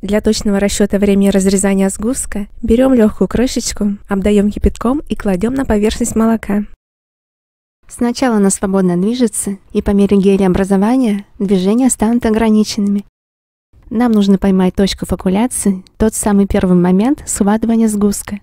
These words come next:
Когда движение крышечки станет ограниченным, при попытке вращения она будет возвращаться в исходное положение. На часах семнадцать минут. Накрываем крышкой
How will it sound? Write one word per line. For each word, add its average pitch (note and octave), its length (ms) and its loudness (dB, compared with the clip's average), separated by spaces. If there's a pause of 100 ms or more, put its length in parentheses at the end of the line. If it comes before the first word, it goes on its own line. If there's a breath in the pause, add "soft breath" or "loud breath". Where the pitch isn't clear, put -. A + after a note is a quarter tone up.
(120)
Когда A3+ 260 0
движение G3 460 4
крышечки F#3+ 400 -2
станет F#3 320 0
ограниченным, G3 680 0 (160)
при A#3 120 -2
попытке G#3+ 380 0
вращения G#3+ 760 2
она A3 240 0
будет F#3+ 260 0
возвращаться G3 800 -2
в G3 80 0
исходное A#3 480 0
положение. G#3+ 720 2 (1160)
На G3+ 120 2
часах G3+ 400 -2
семнадцать F#3+ 540 -2
минут. G#3 360 2 (800)
Накрываем F#3+ 480 0
крышкой A3 540 -4